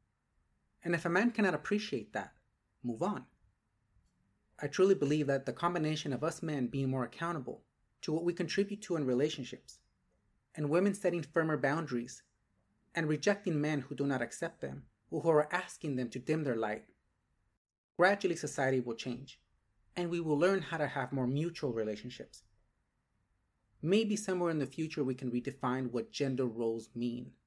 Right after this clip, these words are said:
but for right now, it's not helping and it's not useful. If you're interested in having a healthy relationship, a long, happy, healthy relationship, keep this in mind.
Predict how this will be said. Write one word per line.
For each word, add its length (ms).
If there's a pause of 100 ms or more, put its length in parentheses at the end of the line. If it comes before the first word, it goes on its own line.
(400)
but 120
for 160
right 220
now, 380 (640)
it's 140
not 120
helping 560
and 120
it's 160
not 160
useful. 400 (1700)
If 180
you're 180
interested 480
in 100
having 320
a 40
healthy 300
relationship, 720
a 100
long, 500 (100)
happy, 560
healthy 300
relationship, 680 (500)
keep 300
this 180
in 100
mind. 420